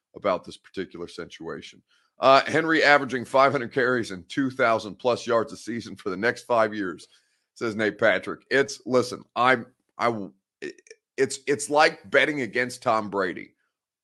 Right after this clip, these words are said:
I, I won't do it. <laughs> I don't bet against Derrick Henry. I just don't. He's,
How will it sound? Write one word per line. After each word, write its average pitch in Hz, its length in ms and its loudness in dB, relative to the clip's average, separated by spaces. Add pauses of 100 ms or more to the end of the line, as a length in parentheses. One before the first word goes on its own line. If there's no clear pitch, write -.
(200)
I, 101 120 -8 (160)
I 101 140 0
won't 92 400 -8
do 95 260 -4
it. - 100 -12 (180)
<laughs> - 180 -18
I - 400 -6
don't 117 460 -6
bet 90 260 -2 (460)
against 110 420 -4
Derrick 107 340 0
Henry. 107 440 -4
I 107 120 0
just 123 340 -2
don't. 143 300 6 (100)
He's, 120 600 -12